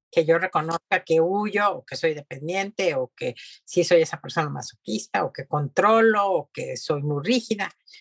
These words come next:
Sí funciona, ¿no? Ya funciona bastante bien una persona que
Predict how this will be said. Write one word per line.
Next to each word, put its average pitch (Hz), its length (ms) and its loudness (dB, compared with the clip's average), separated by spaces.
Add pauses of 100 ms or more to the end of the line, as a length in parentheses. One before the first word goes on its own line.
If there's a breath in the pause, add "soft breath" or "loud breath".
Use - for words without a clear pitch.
(140)
Sí - 160 0
funciona, 226 560 -2
¿no? 214 260 -8
Ya 170 140 2
funciona 185 580 0 (360)
bastante 175 460 0
bien 185 500 -2
una 175 200 -2
persona 165 460 -4
que 135 220 -2